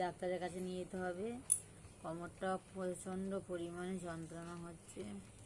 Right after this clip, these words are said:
শরীরটা একদম ভালো নেই, পাচ্ছি না, খুব অসুবিধা হচ্ছে বন্ধুরা। তো দেখো বন্ধুরা, ওষুধ দিয়েছে ডাক্তারবাবু, তো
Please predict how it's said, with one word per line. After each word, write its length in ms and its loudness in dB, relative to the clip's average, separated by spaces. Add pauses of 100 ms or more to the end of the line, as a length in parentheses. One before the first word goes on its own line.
(560)
শরীরটা 360 -2 (120)
একদম 280 0 (120)
ভালো 180 0 (120)
নেই, 200 0
পাচ্ছি 400 0
না, 60 -4 (120)
খুব 180 -2 (200)
অসুবিধা 520 -6
হচ্ছে 240 -8 (100)
বন্ধুরা। 460 -4 (800)
তো 80 -8 (120)
দেখো 220 -2 (100)
বন্ধুরা, 320 0 (100)
ওষুধ 220 -6 (100)
দিয়েছে 260 0 (100)
ডাক্তারবাবু, 560 -2 (1200)
তো 60 -4